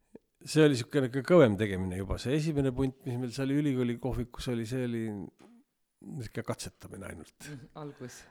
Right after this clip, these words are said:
Speaker 1: Ja algus, jah. Aga siis seal rajooni kultuurimajas, seal direktor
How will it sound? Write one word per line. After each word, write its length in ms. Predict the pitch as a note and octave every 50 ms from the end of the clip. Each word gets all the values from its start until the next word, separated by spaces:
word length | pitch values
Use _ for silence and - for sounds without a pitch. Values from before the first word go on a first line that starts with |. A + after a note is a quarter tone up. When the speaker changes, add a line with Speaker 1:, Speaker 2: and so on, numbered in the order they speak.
| _ _
Speaker 1:
Ja 140 | - G#2
algus, 400 | A2 G#2+ G2+ F#2+ - - - -
jah. 240 | A2+ G#2 G#2+ G#2 G2 - - - - G3 - _ _ _ _ - - - - - - - - - _ - _ _ _ _
Aga 240 | - - A2 A2+ G#2 G2+
siis 240 | G2+ A#2+ A2 - - -
seal 320 | - B2 A#2+ A#2 A#2 A#2
rajooni 460 | A2+ A#2 C3 C3+ C#3+ D#3 E3 D#3+ D3+ C3+
kultuurimajas, 720 | C#3+ B2+ - - D3 C#3 B2+ C3 B2+ B2 B2 B2 A#2 -
seal 300 | - - C3 B2+ B2 B2 B2 A#2 G#2+ - - - - - - -
direktor 640 | - - A#2+ A2+ C3+ C3+ - - - C#3 B2+ B2+